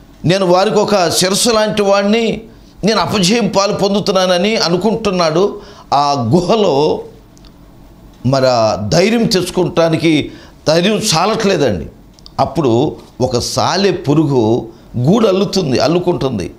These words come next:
అది ఎట్టకేలకి తనలోంచి వచ్చినటువంటి జిగురు పదార్థంతో ఒక గూడిని అల్లుకుంటుంది. ఆ తీగలు తెగిపోతున్నాయి, మరలా అల్లుతుంది, తీగలు తెగిపోతున్నాయి. మరి నానా ప్రయాసాలు పడి,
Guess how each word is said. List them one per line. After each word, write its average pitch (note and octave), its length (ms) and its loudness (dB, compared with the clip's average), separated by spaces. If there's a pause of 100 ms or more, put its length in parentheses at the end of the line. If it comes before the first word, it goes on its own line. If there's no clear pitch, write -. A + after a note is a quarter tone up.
(120)
అది D3+ 160 0
ఎట్టకేలకి F#3+ 920 0
తనలోంచి F#3 640 0
వచ్చినటువంటి F3+ 720 0
జిగురు E3 260 2
పదార్థంతో F3 760 0
ఒక C3 400 0
గూడిని F#3 320 2
అల్లుకుంటుంది. E3 760 0 (280)
ఆ C3+ 100 2
తీగలు G#3 440 0
తెగిపోతున్నాయి, D#3+ 880 0 (200)
మరలా E3 480 2
అల్లుతుంది, D#3+ 720 2 (300)
తీగలు A3 280 2
తెగిపోతున్నాయి. D#3+ 920 0 (240)
మరి E3 220 -2
నానా A3 340 0
ప్రయాసాలు A3+ 720 0
పడి, A3 640 0